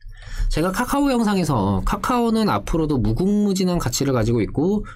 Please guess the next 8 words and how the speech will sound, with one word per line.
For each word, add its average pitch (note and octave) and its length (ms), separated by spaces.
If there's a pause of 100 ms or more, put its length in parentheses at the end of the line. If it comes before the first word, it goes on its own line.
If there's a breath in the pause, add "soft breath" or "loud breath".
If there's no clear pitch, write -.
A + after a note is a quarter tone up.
(120 loud breath)
더욱더 C3 340
기대가 D3+ 400
되는 C3+ 180
종목이다 A#2+ 640 (480 loud breath)
늘 G#3+ 300
말씀을 F#3+ 400
드리는 F3 280
내용인데 C3 680